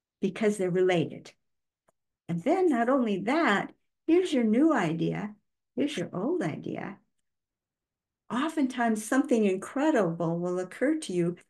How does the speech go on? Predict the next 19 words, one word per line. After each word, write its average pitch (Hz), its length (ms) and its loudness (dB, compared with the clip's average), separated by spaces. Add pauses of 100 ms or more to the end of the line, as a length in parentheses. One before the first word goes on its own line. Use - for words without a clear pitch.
(100)
putting 233 280 2
these 208 260 0
two - 160 -4
together 226 400 -2
that 190 220 -6
you 196 180 -8
hadn't 247 260 -2
thought 208 240 -2
of 180 140 -6
before. - 440 -14 (1700)
And 175 180 0
so - 140 -4
you'll 170 320 -2
add 220 260 4
that 170 240 4
to 202 120 -4
your 170 140 4
new 220 280 6
idea, 165 520 0